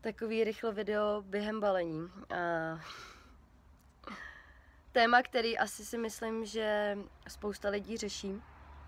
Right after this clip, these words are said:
Pustit kontrolu, odevzdat, ať se to děje. A věřte tomu, že je to fakt někdy hodně těžký a já to teď prožívám už nějaký měsíc, kdy máme přesně variantu. My začneme něco konat,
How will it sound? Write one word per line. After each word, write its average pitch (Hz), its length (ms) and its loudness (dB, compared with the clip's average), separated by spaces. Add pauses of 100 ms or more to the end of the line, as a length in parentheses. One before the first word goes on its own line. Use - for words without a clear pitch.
(720)
Pustit 233 320 0
kontrolu, 202 600 4 (320)
odevzdat, 196 680 4
ať 202 140 2
se 220 120 -4
to 202 120 -4
děje. 165 300 0 (840)
A 196 80 8
věřte 214 380 -2
tomu, 208 260 0
že 208 100 -4
je 196 80 0
to 202 100 -4
fakt 202 240 -6
někdy 196 240 -2
hodně 196 240 -4
těžký 196 420 -8
a - 100 0
já 175 160 0
to 180 120 -10
teď 175 160 -8
prožívám 175 500 -6
už - 140 -12
nějaký 175 300 -4
měsíc, 180 460 -8
kdy 170 340 -4 (1120)
máme 208 200 6
přesně 214 340 -2
variantu. 151 400 4
My 175 120 -2
začneme 233 320 -2
něco 202 240 -2
konat, 185 400 -2